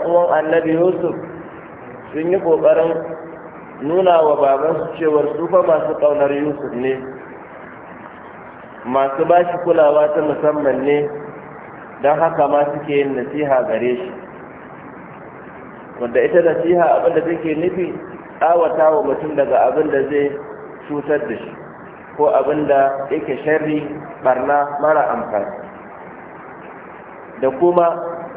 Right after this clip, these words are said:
umartarsa ya aikata abin da yake kyakkyawa, mai amfani da zai ƙaru. Sai suke nuna cewar ɗan uwan nan namu muna matuƙar son sa,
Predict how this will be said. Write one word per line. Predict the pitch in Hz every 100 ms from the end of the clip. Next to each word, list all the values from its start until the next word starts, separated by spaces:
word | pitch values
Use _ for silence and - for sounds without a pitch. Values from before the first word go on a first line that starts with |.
| -
umartarsa | 151 147 165 - - - 139
ya | 135 127
aikata | 165 170 160 - 123
abin | 135 160 151
da | 143
yake | 156 156 131
kyakkyawa, | 135 123 - 156 160 160 156 156 160 165 - -
mai | 131
amfani | 123 127 127 127 131 135 165 160 - - 127
da | 131
zai | 151 147 - -
ƙaru. | 120 131 135 - - - - - - - - - - - - - - - - - - 135
Sai |
suke | 139 170 165
nuna | 160 160 143 156
cewar | 156 147 151 147 -
ɗan | 175 190
uwan | 214 208
nan | 170
namu | 170 170 156
muna | 165 151
matuƙar | 139 143 143 147 143
son | 139
sa, | 120